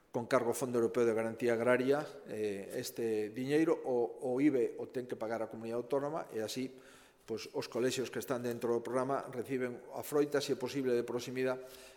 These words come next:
e o leite que se nos demanda. Ben, cambiando de temas, un tema importante no ámbito urbanístico. Vamos a crear por primeira vez a Xunta Consultiva do Territorio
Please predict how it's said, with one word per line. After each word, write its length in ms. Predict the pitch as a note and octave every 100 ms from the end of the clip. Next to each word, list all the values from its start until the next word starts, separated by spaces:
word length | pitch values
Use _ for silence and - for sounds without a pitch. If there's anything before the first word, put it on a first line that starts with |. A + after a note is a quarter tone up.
| -
e 240 | A#2 - A#2
o 80 |
leite 560 | A2+ A#2+ A#2+ A#2+ - F2+
que 160 | - A2
se 160 | -
nos 320 | G#2 A#2 - -
demanda. 720 | B2+ A#2+ B2 A#2+ F#2 E2 D#2+ - - - - - - - - - - - - - - - _ _ -
Ben, 320 | C3 C3+ G#2+ G#2 - -
cambiando 320 | C#3+ F3+ F3
de 160 | D#3
temas, 480 | D#3 B2+ G#2 - -
un 240 | D#3+ D#3+ D3+ D3+
tema 160 | F3 E3
importante 720 | D#3+ C#3 - C#3+ C3+ G#2+ G#2+ D3
no 160 | C#3+
ámbito 240 | D3+ D3 D3+
urbanístico. 880 | C3+ C3 C3+ C#3+ - D3 C3+ A#2+ -
Vamos 240 | E3+ G3+ -
a 80 | E3+
crear 320 | F3 E3 E3
por 160 | C#3+
primeira 240 | C3 D3+ D#3
vez 240 | D3+ D3+ -
a 80 | C#3
Xunta 320 | F3+ F3 E3
Consultiva 640 | D#3+ C3+ - C3+ E3+ D#3+
do 160 | C3 B2
Territorio 640 | C3+ B2 B2 - D#3 C#3+